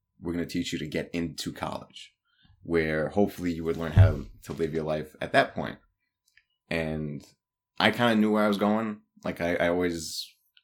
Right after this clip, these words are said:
I, I love computers and I love coding and I love doing all that kind of stuff. So I went for computer engineering. Um, and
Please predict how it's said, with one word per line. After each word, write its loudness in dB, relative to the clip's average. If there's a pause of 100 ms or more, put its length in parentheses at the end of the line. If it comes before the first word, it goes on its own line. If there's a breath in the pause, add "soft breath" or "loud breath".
I, -4 (260)
I -2
love 0
computers -2
and -8
I -6
love -6
coding -4
and -6
I -6
love -8
doing -8
all -6
that -12
kind -8
of -8
stuff. -6
So -8
I -4
went -8
for -8
computer -8
engineering. 0 (760 soft breath)
Um, -4 (800)
and -2